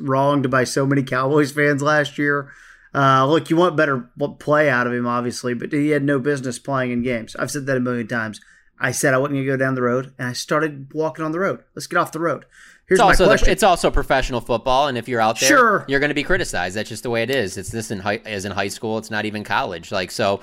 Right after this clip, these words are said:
Speaker 2: that's
Speaker 1: Yeah.
Speaker 2: what's gonna happen. And so props to him, though, for the, because for a lot of people, that would crush them, and that could have impact the way they are as a player.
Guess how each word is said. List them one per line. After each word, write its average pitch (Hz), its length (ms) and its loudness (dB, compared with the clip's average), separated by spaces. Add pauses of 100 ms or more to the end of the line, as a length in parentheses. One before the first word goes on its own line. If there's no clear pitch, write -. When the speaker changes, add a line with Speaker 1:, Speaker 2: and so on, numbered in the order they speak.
(280)
Speaker 2:
that's 180 240 6
Speaker 1:
Yeah. 151 80 4
Speaker 2:
what's 139 100 2
gonna 131 160 0
happen. 117 380 -2
And 95 180 -4
so 107 360 2 (320)
props 165 320 2
to 165 100 2
him, 220 220 2
though, 107 300 0
for 147 200 4
the, 131 120 -4
because 156 380 0
for - 140 2
a 175 80 4
lot 180 180 4
of 226 60 -2
people, 240 280 2
that 170 120 4
would 202 140 0
crush 247 260 4
them, 95 260 -4
and 120 140 -2
that 135 120 0
could 156 100 2
have 139 240 -4
impact 135 460 0
the 147 60 -2
way 131 200 2
they 131 100 2
are 131 140 4
as 127 100 -2
a 123 60 -4
player. 160 360 0